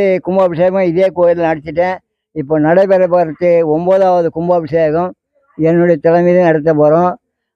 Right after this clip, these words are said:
ஆகையால என் அந்த நாற்பது வயசுல வந்த பிரச்சனையை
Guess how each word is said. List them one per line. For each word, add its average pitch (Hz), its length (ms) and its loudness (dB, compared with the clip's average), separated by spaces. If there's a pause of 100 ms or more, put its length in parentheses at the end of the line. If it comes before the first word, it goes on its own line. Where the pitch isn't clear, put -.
ஆகையால 175 380 2 (1000)
என் 165 360 -2
அந்த 175 320 2 (960)
நாற்பது 196 440 0
வயசுல 208 380 0
வந்த 175 280 0 (300)
பிரச்சனையை 180 520 -2